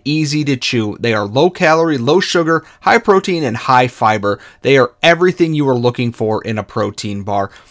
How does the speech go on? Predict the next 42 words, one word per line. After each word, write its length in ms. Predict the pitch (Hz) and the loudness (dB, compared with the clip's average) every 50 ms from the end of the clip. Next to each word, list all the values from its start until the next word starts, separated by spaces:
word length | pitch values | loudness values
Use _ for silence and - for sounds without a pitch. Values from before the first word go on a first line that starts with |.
| _ _ _ _ _ - | _ _ _ _ _ -4
And 100 | 131 135 | -2 -2
if 80 | 135 135 | 0 0
you 80 | 151 | 0
go 120 | 160 170 156 | 2 2 2
to 80 | 139 | 2
built 280 | 120 117 160 170 190 190 | 2 2 2 2 2 4
bar 200 | - 202 190 190 | 2 2 2 4
dot 280 | 156 175 170 170 - - | 4 2 2 2 2 0
com, 300 | - 156 131 135 135 127 | -2 0 0 0 -2 -4
you 100 | 131 135 | -6 -4
can 80 | 143 | -2
get 100 | 139 123 | -2 -2
a 40 | 113 | -2
free 260 | - - 190 226 254 | -2 -4 -4 -4 -4
cooler 300 | 254 - - 254 254 247 | -4 -6 -4 -2 -2 -2
with 160 | 208 196 196 | -2 -2 -4
your 100 | 202 247 | -4 -6
purchase 420 | 233 - 190 165 165 - 196 - - | -4 -2 -2 0 0 0 -4 -6 -6
while 300 | 104 107 120 117 113 - | -4 0 2 2 2 2
supplies 500 | - - 123 - - 151 143 151 139 123 | 0 -2 -4 -2 0 0 2 2 0 0
last. 340 | 123 117 117 123 120 - - - - - - - | 0 2 2 2 0 -2 -10 -20 -20 -14 -6 -2
All 100 | 127 151 | 0 0
you 40 | 180 | 0
have 80 | 180 | 0
to 80 | - 190 | -2 -2
do 80 | 202 | -4
is 60 | 196 - | -4 -2
put 180 | - 190 165 | -2 -2 -2
in 120 | 139 120 117 | -2 -2 -2
promo 320 | - 160 156 160 156 143 | -2 -2 0 0 0 0
code 240 | - 135 123 - - | 0 -2 -2 -2 -4
locked 460 | - 98 107 120 135 165 - - - | -6 -4 0 0 0 0 0 -2 -4
fifteen 420 | - 196 190 - - 190 160 139 | -2 -2 -2 -2 -2 -4 -2 -2
and 80 | 123 120 | 0 0
you'll 120 | 120 113 | -2 -2
get 180 | 110 113 - _ | -2 -4 -8 _
fifteen 480 | _ _ - 170 160 - - 160 147 139 | _ _ -2 -2 -2 -2 -6 -6 -4 -4
percent 400 | 139 135 - - 139 123 117 - | -4 -4 -2 -2 -2 -2 -2 -4
off 240 | 107 113 113 117 - | -4 -4 -4 -2 -2
your 120 | - 110 | -4 -4
next 280 | 110 107 104 - - - | -2 -4 -4 -4 -6 -6
order. 320 | 101 98 90 87 85 - | -4 -4 -4 -6 -8 -10